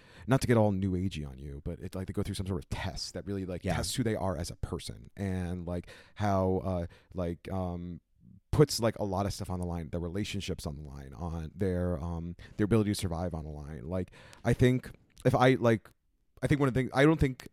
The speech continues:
Speaker 1: and I'll, I'll be frank here, and this is a little dark, like, I don't think I would have survived that year without, like, the people around me.
Speaker 2: Yeah.
Speaker 1: I was in a really bad spot.
Speaker 2: As, I mean, as I
Speaker 1: Um,
Speaker 2: would assume, I mean,
Speaker 1: Yeah.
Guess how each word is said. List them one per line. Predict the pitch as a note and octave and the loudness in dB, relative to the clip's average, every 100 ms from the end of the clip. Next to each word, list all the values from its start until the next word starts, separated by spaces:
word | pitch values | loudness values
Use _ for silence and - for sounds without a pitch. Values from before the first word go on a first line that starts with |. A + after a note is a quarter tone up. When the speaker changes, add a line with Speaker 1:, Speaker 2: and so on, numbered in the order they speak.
| A2+ | -4
Speaker 1:
and | |
I'll, | A2 G#2+ | -2 -4
I'll | - | -4
be | G#2 | -4
frank | F2+ D#3 D3 | -2 -2 -2
here, | F#2+ F2 E2+ | -2 -2 -2
and | D#2+ F#2+ | -2 -2
this | F#2+ | -2
is | F2+ | -4
a | |
little | E2 E2 | -4 -4
dark, | F2+ E2+ | -2 -4
like, | F2 D#2 | -6 -4
I | G#2+ | 0
don't | C#3 | 2
think | G#2+ | 2
I | |
would | F#2+ | 0
have | F2+ | -2
survived | - D2 D2 - | -6 -10 -12 -14
that | C2 | -16
year | A#1+ A1+ | -14 -12
without, | A#1 C#2+ A#1 - | -10 -10 -12 -14
like, | C#2+ A1 G1+ - _ | -14 -14 -16 -20 _
the | G2 | -6
people | - - A1+ | -4 -6 -8
around | G1+ G1+ | -10 -18
me. | - - | -18 -6
Speaker 2:
Yeah. | G#2+ C#2+ D#2 - | -4 -2 -4 0
Speaker 1:
I | A2 | 4
was | A2 F#2+ - | 4 2 -2
in | G2 | -2
a | |
really | D#2 D2+ D#2+ C#2 | -2 -6 -12 -12
bad | A1 G#1 - | -14 -14 -14
spot. | - - | -14 -6
Speaker 2:
As, | B2 A2 F#2+ | -2 -2 -2
I | - A2+ | -2 0
mean, | G#2+ | 2
as | G2+ F#2+ | 2 4
I | G#2+ | 4
Speaker 1:
Um, | |
Speaker 2:
would | F#2+ | 2
assume, | G2+ G#2 E2+ - | 0 -2 -4 -2
I | G2 | 0
mean, | E2+ D#2+ E2 | 0 -2 -2
Speaker 1:
Yeah. | B2 G#2 | 2 2